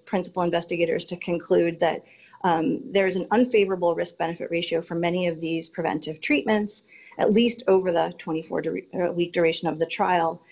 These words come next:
and that, uh, we couldn't necessarily apply the adult model of headache treatment to children. I, I want to make sure I acknowledge the study, but I also want to highlight for you that the patients who were excluded from the study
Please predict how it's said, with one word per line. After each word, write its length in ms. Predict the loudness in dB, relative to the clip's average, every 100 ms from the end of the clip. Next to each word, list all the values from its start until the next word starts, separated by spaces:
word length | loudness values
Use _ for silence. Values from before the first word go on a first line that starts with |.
| -20 -12 0
and 200 | 2 4
that, 300 | 4 2 -2 -4
uh, 180 | -4 -2
we 140 | -2
couldn't 300 | 0 0 2
necessarily 520 | 0 -2 -2 2 2
apply 280 | 2 2 2
the 180 | 2 -2
adult 460 | 0 2 2 2 -4
model 520 | -2 0 0 0 -2 -2
of 180 | -4
headache 320 | 2 4 4 2
treatment 520 | -2 -2 -4 -8 -10
to 400 | 2 4 4 0
children. 460 | -4 -4 -4 -8 -12 -16 -20 -20 _
I, 80 | -10 -4 4
I 60 |
want 260 | 6 6 2
to 80 | 2
make 220 | 2 2
sure 120 | 2
I 140 | 2
acknowledge 600 | 2 -2 0 4 4 0
the 100 | -4
study, 480 | -8 -4 -2 -2 -2
but 100 | 0
I 60 | 0
also 340 | 2 2 2
want 360 | 2 0 -4 -10
to 100 | -10
highlight 460 | -2 0 2 0 -2
for 120 | -4
you 160 | -2 -4
that 120 | -4
the 100 | -4
patients 500 | 0 0 4 2 2
who 100 | 2
were 140 | 2
excluded 680 | 2 -2 -6 0 2 2 0
from 200 | -2 -2
the 80 | -4
study 440 | -4 -4 -4 -8